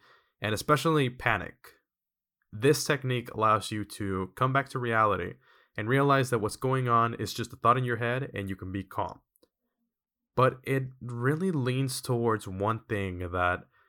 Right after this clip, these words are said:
ever since middle school I haven't heard talked about at all, which is the five senses. We all know what the five senses are. We have sight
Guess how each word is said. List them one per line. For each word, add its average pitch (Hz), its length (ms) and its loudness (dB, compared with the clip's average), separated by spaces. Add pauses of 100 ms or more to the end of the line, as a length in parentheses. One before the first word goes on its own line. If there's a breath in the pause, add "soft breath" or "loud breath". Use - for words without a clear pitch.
(140)
ever 120 180 2
since 131 520 0
middle 123 340 2
school 98 540 -2
I 107 100 0
haven't 120 400 -2
heard 120 320 2
talked - 320 0
about 98 380 0
at 95 120 0
all, 101 380 2 (640)
which 110 120 -4
is 120 100 -4
the 127 60 -2
five 95 320 2
senses. - 760 -6 (480)
We 113 80 0
all 139 120 4
know 151 120 2
what 135 140 2
the - 40 -12
five 107 240 2
senses 98 300 -6
are. 139 160 6
We 104 100 -2
have 92 180 -4
sight 135 420 2